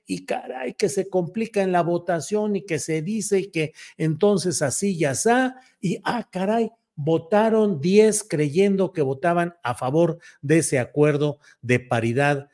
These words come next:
mayoritaria para las mujeres en lugar de lo otro, y bueno, se tuvo que reponer el proceso, hubo nuevamente votación y esa votación confirmó lo sabido, es decir, no es algo que políticamente se ignorara, que ahí venía.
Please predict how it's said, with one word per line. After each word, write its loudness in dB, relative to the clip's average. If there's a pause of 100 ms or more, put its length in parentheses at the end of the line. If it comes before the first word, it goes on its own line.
(180)
mayoritaria 2
para -4
las -4
mujeres 0 (340)
en -4
lugar -4 (260)
de -4
lo 0
otro, -2
y -4
bueno, -2 (180)
se -12
tuvo -10
que -8
reponer -6
el -6
proceso, -10 (240)
hubo 0
nuevamente 0
votación -6
y -4
esa -6
votación -4 (240)
confirmó 0
lo -2
sabido, -2
es -2
decir, 0 (260)
no 6
es 0
algo 0
que 0
políticamente -4
se -6
ignorara, -2
que 2
ahí 4
venía. 2